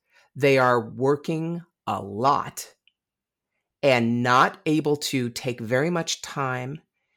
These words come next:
And they're complaining about not having, having enough time, not having enough money, um, not being able to, uh, focus on one thing. There's too many things to do, all those things. So I would probably craft a message that goes something like,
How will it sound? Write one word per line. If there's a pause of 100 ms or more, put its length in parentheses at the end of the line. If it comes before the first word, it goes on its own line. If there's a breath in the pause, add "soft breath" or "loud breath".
(220)
And
they're
complaining
about
not
having,
having
enough
time,
not
having
enough
money, (300 loud breath)
um,
not
being
able
to,
uh,
focus
on
one
thing.
There's
too
many
things
to
do,
all
those
things. (400 loud breath)
So
I
would
probably
craft
a
message
that
goes
something
like,